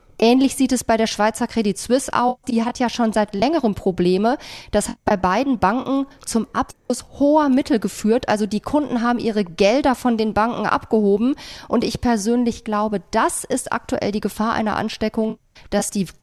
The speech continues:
das Vertrauen in eine spezielle Bank verlieren und ihr Geld abziehen. Also das handelt sich meiner Meinung nach um Spezialfälle im Moment, Stand jetzt, und nicht um eine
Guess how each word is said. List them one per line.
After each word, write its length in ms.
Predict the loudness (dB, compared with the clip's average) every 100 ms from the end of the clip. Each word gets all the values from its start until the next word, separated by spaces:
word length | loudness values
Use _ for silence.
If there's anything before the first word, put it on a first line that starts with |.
| _ _ _ _ -10
das 120 | -4
Vertrauen 580 | -4 -2 0 2 2 2
in 140 | 0
eine 260 | -2 -2 -2
spezielle 600 | -4 -6 -2 0 0 0
Bank 260 | 0 -2
verlieren 440 | -2 -2 0 0 0
und 160 | -4
ihr 140 | -4 -2
Geld 460 | 2 2 0 0
abziehen. 580 | -4 -2 -2 0 2 0 -4 -16 -20 0
Also 320 | 2 4 2
das 200 | 0 0
handelt 240 | 0 0
sich 160 | -2 -2
meiner 300 | 0 2 2
Meinung 320 | 0 0 0
nach 160 | -2 -2
um 140 | -4
Spezialfälle 840 | -6 -8 -4 -2 2 0 2 0 2
im 120 | 4
Moment, 560 | 4 4 4 2 -2 -8
Stand 400 | -6 0 0 2
jetzt, 280 | 2 2 -2
und 160 | -2 2
nicht 280 | 0 -2
um 100 | -6
eine 380 | -4 -2 -2 -2